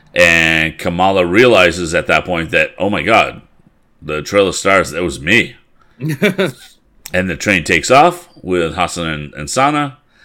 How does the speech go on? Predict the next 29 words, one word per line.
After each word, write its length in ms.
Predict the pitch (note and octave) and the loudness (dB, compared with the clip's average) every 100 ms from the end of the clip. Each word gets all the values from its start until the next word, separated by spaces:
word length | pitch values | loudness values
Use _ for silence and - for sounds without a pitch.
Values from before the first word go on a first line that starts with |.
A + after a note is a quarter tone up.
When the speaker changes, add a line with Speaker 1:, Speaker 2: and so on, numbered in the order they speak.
| _ _ _ | _ _ _
Speaker 1:
The 100 | F2 | -6
bangle 480 | D2+ G#2+ A2 G#2 G2+ | 0 2 2 2 -2
starts 400 | - G2+ F2+ - | -2 -2 -2 -4
glowing 380 | - A#2 B2 A#2+ | -2 0 0 -2
again, 600 | A2 A#2 A#2 A#2 A#2 G#2+ - | -2 2 2 2 -2 -12 -6
and 340 | D#2 D#2 - | -4 -4 -8
Kamala 500 | - F2+ F#2+ G#2 G#2+ | -8 -4 0 0 0
is 160 | D#2+ D2 | -2 -6
back 340 | - F#2+ G2+ G#2 | -4 0 0 -2
in 80 | |
the 40 | F2 | -6
courtyard 540 | - F2+ B1 C2 C#2+ | -2 -2 -2 -4 -6
in 100 | D2 | -8
the 60 | C#2+ | -6
present. 380 | F2 C#2+ A#1+ - - - - | -4 -4 -6 -18 -20 -20 -10
Now, 480 | G2+ A2 F#2 C#2+ - - - - - - _ - - - _ | 0 4 4 0 -8 -20 -20 -20 -20 -20 _ -20 -20 -20 _
here's 340 | A2+ C3+ A#2 | 4 4 4
the 80 | A#2 | 6
other 160 | B2 G#2+ | 6 6
thing. 400 | E2+ C2 - - - - - - - - - - - - - G2+ | 0 -4 -6 -14 -20 -20 -20 -10 -8 -8 -12 -14 -14 -14 -14 -6
There 160 | G#2 | -2
was 100 | G2 | -2
a 60 | F#2+ | -4
part 280 | - A2+ A2+ | 2 4 4
of 40 | |
me 160 | A#2 A2 | 2 2
that 160 | G2+ - | 0 -2
just 200 | - - | -4 0
said, 260 | E2+ D2+ | 0 0